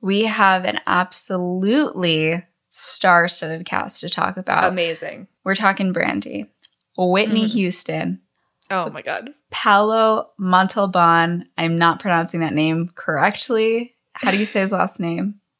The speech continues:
Speaker 1: Montalban.
Speaker 2: Montalban, I think.
Speaker 1: Montalban.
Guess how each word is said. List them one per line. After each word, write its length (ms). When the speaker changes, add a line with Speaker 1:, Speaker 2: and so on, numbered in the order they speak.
Speaker 1:
Montalban. 1080
Speaker 2:
Montalban, 720
I 100
think. 160
Speaker 1:
Montalban. 720